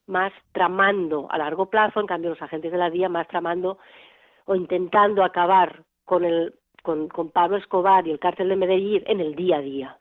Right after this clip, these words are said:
Incluso llegan un momento a lo que es la cia y la dea a tener intereses distintos, ¿no? Entonces me parece, me parece que, que es muy interesante ese, eh, eh, lo que muestra Narcos, ¿no? De toda, todos, toda, toda esta manera de, de actuación en la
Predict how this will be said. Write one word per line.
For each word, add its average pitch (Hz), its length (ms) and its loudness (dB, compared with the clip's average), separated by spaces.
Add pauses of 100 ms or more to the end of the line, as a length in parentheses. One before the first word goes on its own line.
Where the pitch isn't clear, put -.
Incluso 214 400 -2
llegan 214 280 2
un 240 80 0
momento 220 560 2
a 165 320 0 (260)
lo 185 140 0
que 190 120 -2
es 185 40 -6
la 202 240 0
cia 220 220 2
y - 20 2
la 185 180 2
dea 180 480 2
a 180 140 -2
tener 185 240 -2
intereses 214 480 -4
distintos, 202 640 -14
¿no? 277 160 -10 (180)
Entonces 233 220 -2
me 233 80 0
parece, 226 280 0 (240)
me 233 140 2
parece 240 320 0
que, 302 140 -4
que 247 80 0
es 233 60 -2
muy 254 140 -2
interesante 220 640 -2
ese, - 120 -6
eh, 185 260 -8
eh, - 280 -10
lo 185 180 -2
que 190 100 2
muestra 175 640 -2 (400)
Narcos, 160 500 -4 (120)
¿no? 302 240 -10
De 185 180 -6
toda, 226 360 2
todos, 240 300 0 (120)
toda, 240 340 -2 (140)
toda 240 180 0
esta 247 220 -6
manera 220 480 4
de, 175 180 2 (320)
de 185 240 0
actuación 196 680 0
en 214 120 4
la 180 120 0